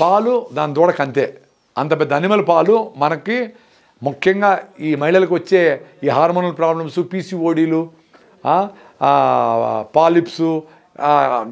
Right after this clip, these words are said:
మూతి మీద మీసాలు వచ్చేటివి, ఆ, మగవాళ్ళకు కూడా ఈ స్టెరాయిడ్, ప-, ఈ హార్మోన్ ఇంబ్యాలెన్స్లు అన్నీ వచ్చేది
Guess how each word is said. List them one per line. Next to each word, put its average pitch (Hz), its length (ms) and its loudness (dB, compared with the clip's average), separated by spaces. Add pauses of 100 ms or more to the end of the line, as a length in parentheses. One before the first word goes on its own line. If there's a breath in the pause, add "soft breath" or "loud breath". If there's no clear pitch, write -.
(680)
మూతి 165 200 0
మీద 156 100 2 (200)
మీసాలు 170 320 2
వచ్చేటివి, 156 420 0 (560 soft breath)
ఆ, 135 80 -2 (340)
మగవాళ్ళకు 170 380 4
కూడా 170 120 4 (520)
ఈ - 20 -6 (140)
స్టెరాయిడ్, 160 420 2 (240)
ప-, 131 220 0 (120)
ఈ 131 40 -4 (220)
హార్మోన్ 160 360 2
ఇంబ్యాలెన్స్లు 160 480 -2
అన్నీ 190 320 0
వచ్చేది 180 340 2